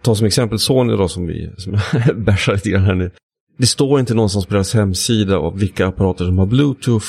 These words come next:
eller då E A R C-funktion, alltså, eh,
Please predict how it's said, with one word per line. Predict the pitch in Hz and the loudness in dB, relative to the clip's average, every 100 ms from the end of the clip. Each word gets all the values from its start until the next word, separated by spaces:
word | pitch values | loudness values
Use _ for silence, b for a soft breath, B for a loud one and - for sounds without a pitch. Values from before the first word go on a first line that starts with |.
| - - | -10 -6
eller | - 90 90 | 0 2 0
då | 85 87 82 - | 2 0 0 0
E | 104 90 80 - _ - | 2 2 0 -4 _ -2
A | 98 95 | 2 2
R | 92 | 2
C-funktion, | - 104 - 104 165 131 78 | 2 0 0 -2 -2 -2 -2
alltså, | 80 90 | -2 -4
eh, | 80 - - - - - - - | -8 -10 -12 -14 -16 -18 -20 -18